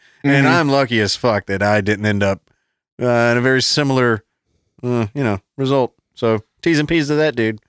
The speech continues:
Speaker 2: Yeah, for sure.
Speaker 1: But congrats to the family. They're about to get fucking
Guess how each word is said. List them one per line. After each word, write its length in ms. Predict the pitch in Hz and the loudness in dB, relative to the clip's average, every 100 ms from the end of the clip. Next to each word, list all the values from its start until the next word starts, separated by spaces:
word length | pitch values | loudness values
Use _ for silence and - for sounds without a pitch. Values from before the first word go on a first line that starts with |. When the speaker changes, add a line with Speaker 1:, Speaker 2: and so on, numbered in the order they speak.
| _ | _
Speaker 2:
Yeah, 440 | 92 95 90 82 | -2 2 2 2
for 140 | 80 92 | 0 -2
sure. 320 | 98 87 82 - _ _ _ | -2 -2 -4 -14 _ _ _
Speaker 1:
But 280 | 139 156 - _ | -2 -2 -6 _
congrats 400 | 147 156 196 156 | 0 2 0 0
to 80 | 180 | -2
the 100 | 143 | 0
family. 440 | 156 180 160 156 - | 0 0 0 -2 -4
They're 100 | 131 | -4
about 180 | 165 147 | 0 0
to 80 | 123 | 0
get 240 | 117 110 | 0 0
fucking 500 | - 120 107 101 101 | 0 0 0 -4 -6